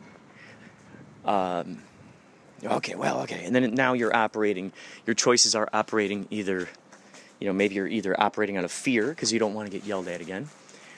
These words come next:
<laughs> Or, you, you know, you're just basically not, not fear. You're just trying to avoid that. You know, you're just, "I don't like that, I don't like that. So I'll just try to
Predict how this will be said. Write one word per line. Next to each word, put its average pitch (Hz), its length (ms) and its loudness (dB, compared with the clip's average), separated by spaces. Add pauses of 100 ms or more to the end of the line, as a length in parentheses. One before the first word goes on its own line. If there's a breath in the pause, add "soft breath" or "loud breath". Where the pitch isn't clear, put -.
<laughs> - 540 0 (640 loud breath)
Or, 151 120 6
you, 175 120 4
you 175 140 2
know, 131 60 6
you're 131 120 4
just 139 240 2
basically 117 300 4
not, 110 260 0
not 95 140 0
fear. 95 240 -2
You're 104 100 0
just 156 160 4
trying 139 140 6
to 113 60 4
avoid 104 340 4
that. 87 240 -4
You 98 80 0
know, 95 40 2
you're 95 100 0
just, 110 200 2
"I 170 260 4
don't 139 140 4
like 104 180 0
that, 92 140 2
I 98 40 0
don't 92 80 2
like 90 140 -2
that. - 120 -2 (500 loud breath)
So 147 280 8
I'll 135 120 10
just 123 240 0
try 123 160 6
to 110 80 6